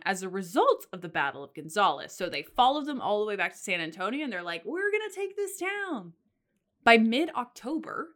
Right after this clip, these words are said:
the volunteers had amassed over four hundred,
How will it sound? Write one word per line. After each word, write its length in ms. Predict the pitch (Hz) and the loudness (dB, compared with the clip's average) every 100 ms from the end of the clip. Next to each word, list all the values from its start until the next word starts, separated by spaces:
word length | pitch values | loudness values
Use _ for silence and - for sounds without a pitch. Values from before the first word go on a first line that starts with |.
| _ | _
the 120 | 202 | -6
volunteers 720 | 196 247 415 415 277 262 262 | -2 -2 -2 -8 -8 -8 -8
had 180 | - 220 | -6 -6
amassed 540 | 185 175 165 151 - - | -4 -2 -2 -2 -8 -6
over 380 | - 208 214 220 | 2 2 2 -6
four 460 | 214 - 233 277 349 | -8 -4 -2 -2 -4
hundred, 680 | - 240 208 165 - 165 | -6 -4 -4 -4 -4 -6